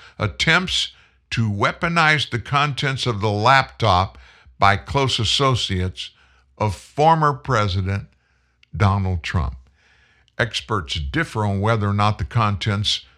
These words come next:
of the hard drive can be authenticated, because its condition and the uncertain chain of custody. Two experts who examined the hard drive found that files had been added to it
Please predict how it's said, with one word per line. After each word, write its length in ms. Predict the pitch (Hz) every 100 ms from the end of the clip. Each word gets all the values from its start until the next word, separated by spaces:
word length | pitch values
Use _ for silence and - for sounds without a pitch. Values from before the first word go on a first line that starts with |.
| _
of 120 | - 95
the 120 | 87
hard 280 | 110 113 104
drive 360 | 107 110 117 - _ _
can 320 | - 185 185
be 160 | 135 107
authenticated, 840 | 90 76 85 76 - 82 92 127 - _ _ -
because 240 | 117 120
its 160 | 117 104
condition 680 | - 110 104 135 - 113 110 - _
and 200 | 107 110
the 100 | 110
uncertain 500 | 110 104 120 107 107
chain 320 | - 110 110
of 140 | 95 -
custody. 640 | - 117 - - 104 - - _ - - -
Two 200 | 143 143
experts 520 | 139 - 143 135 -
who 100 | 123
examined 460 | 104 113 131 131
the 80 | 123
hard 240 | 120 131 110
drive 340 | 123 131 120 - -
found 320 | - 135 131
that 160 | 110
files 460 | - 127 123 123 - - _
had 320 | - 135 131 135
been 160 | 185
added 400 | 175 139 120 101
to 180 | 117 117
it 160 | 131